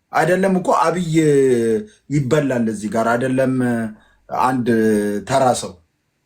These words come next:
በጠቅላይ ሚኒስተር ደረጃ እኮ እንዲህ አድርጓል ይባላል። ስለዚህ ይሄ ልጅ ገንዘብ ተበልቷል። አዎ ተበልቷል።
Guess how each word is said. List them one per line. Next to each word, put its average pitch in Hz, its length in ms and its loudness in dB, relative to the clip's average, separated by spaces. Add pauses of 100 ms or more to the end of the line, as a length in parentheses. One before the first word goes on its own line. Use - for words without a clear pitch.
(240)
በጠቅላይ 175 440 0
ሚኒስተር 185 420 2
ደረጃ 156 380 2
እኮ 151 120 -4 (260)
እንዲህ 170 240 2
አድርጓል 139 380 0
ይባላል። 90 520 -6
ስለዚህ 208 520 0 (920)
ይሄ 180 180 6
ልጅ 226 160 -4
ገንዘብ 202 300 2
ተበልቷል። 269 500 0 (180)
አዎ 170 200 2
ተበልቷል። 104 540 -8